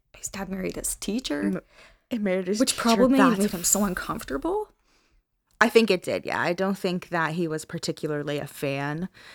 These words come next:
Speaker 2: of Daisy May, but that is wild of all of the things. Yeah, his teacher.
Speaker 1: Yeah.
Speaker 2: So, and then they all moved, 'cause like I said, they were,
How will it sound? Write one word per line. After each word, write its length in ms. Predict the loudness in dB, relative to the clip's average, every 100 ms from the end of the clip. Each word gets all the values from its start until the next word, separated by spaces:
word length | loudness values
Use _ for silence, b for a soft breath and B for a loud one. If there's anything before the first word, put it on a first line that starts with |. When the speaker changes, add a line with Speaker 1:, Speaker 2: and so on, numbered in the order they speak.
| B
Speaker 2:
of 160 | -8 -2
Daisy 320 | 0 0 -2
May, 300 | -2 -2 -2
but 340 | 0 -2 -4 0
that 240 | 4 4 2
is 180 | -4 -6 -12 4
wild 640 | 8 10 8 4 -4 -6
of 180 | -8 2
all 240 | 6 6
of 140 | 4 -2
the 100 | -2
things. 420 | 0 0 -2 -2
Yeah, 240 | 2 2
his 260 | 2 -2 -4
teacher. 680 | -6 -6 -6 -6 0 0 -2 B B B B
Speaker 1:
Yeah. 400 | -4 -2 -2 -4 -8
Speaker 2:
So, 640 | -8 0 2 4 2 0 -4 _ _ -20 _
and 120 | 4
then 220 | 8 8 8
they 140 | 6
all 160 | 6 6
moved, 320 | 2 2 -2
'cause 120 | -4
like 120 | -2
I 60 | -2
said, 200 | -2 0
they 140 | 2
were, 140 | 2